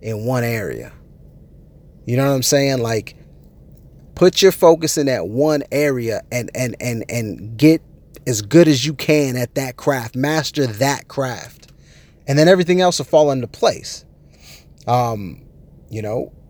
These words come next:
ask yourself, do you wanna write the movies and direct them and edit them? Um,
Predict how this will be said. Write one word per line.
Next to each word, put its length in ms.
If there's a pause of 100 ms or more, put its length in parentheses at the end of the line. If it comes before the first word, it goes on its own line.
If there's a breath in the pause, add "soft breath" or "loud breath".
(120)
ask 260
yourself, 400
do 60
you 80
wanna 240
write 260
the 60
movies 460
and 300
direct 380
them 320 (480)
and 300
edit 340
them? 400 (1800)
Um, 520